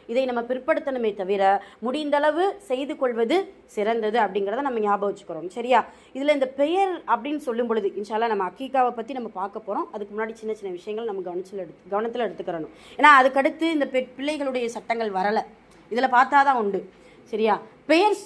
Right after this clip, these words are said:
பெயர் சூட்டக்கூடிய விஷயம். இதுல, ஆ, முஸ்தஹபான, விரும்பத்தக்க பெயர் உண்டு, ஹராமான பெயர்கள் உண்டு, மக்ருஹான பெயர்கள் உண்டு. நம்மளுடைய பிள்ளைகளுக்கு பெயர் சூட்டும் பொழுது இதை கண்டிப்பாக கவனத்தில் எடுத்துக்கொள்ள வேண்டும்.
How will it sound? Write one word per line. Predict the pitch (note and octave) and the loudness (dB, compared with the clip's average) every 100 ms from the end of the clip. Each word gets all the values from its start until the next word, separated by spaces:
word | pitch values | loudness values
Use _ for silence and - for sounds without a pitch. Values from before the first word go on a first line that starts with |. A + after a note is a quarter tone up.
| - | 0
பெயர் | C#4+ E4+ F4 | 2 2 0
சூட்டக்கூடிய | C#4+ C4+ B3 A#3+ C#4+ | 0 0 2 0 0
விஷயம். | A3+ A3 G3 | 0 0 0
இதுல, | - A#3+ A#3+ A3+ D#4+ - - - - - | 0 0 4 6 6 2 -14 -20 -12 2
ஆ, | A#3 A#3+ A#3+ A#3+ A#3+ A#3+ A#3 - - - - - | 6 8 8 8 8 6 2 -4 -20 -20 -14 -4
முஸ்தஹபான, | C4+ C4+ F4 D4 C4 B3 B3+ A#3 | -4 4 4 4 6 8 8 4
விரும்பத்தக்க | G3 D4 D#4+ D#4+ D4+ - | 0 0 0 0 -2 -4
பெயர் | B3 A3+ A3+ | -4 -2 0
உண்டு, | G#3+ G3+ C4 F#4 - _ _ - - | 0 0 0 0 -6 _ _ -8 2
ஹராமான | C#4 D#4+ F4 D#4+ D#4 D4+ | 6 8 6 4 2 0
பெயர்கள் | B3+ B3 B3 A#3+ | -2 -2 -2 -2
உண்டு, | G#3 G3+ E4 - G#3+ | 0 0 -2 -4 -4
மக்ருஹான | A#3+ B3 F#4 E4+ C#4+ C4 D4+ | -4 0 0 2 0 -2 -2
பெயர்கள் | A#3 A3 G#3+ | -4 -4 -2
உண்டு. | F#3 E3+ D3+ _ _ | -4 -6 -12 _ _
நம்மளுடைய | G3+ A3+ A3 | -4 -2 -2
பிள்ளைகளுக்கு | A#3 C#4 C#4 C4 C4 | 0 0 2 -2 -2
பெயர் | A#3 B3 B3+ | 0 0 0
சூட்டும் | B3 B3 | -4 -2
பொழுது | A3+ B3+ | -2 -2
இதை | C4+ A#3+ | -2 -2
கண்டிப்பாக | A#3 G#3 B3+ B3 G#3+ B3+ F4+ - - F3+ | -2 -4 -2 0 2 4 0 -2 -8 0
கவனத்தில் | G#3 C4+ C#4 D4+ | 2 2 -4 0
எடுத்துக்கொள்ள | C4 G#3+ G#3+ A3+ G3+ | 0 0 -4 -4 -2
வேண்டும். | E3+ E3+ G#3 G#3 | -2 0 2 2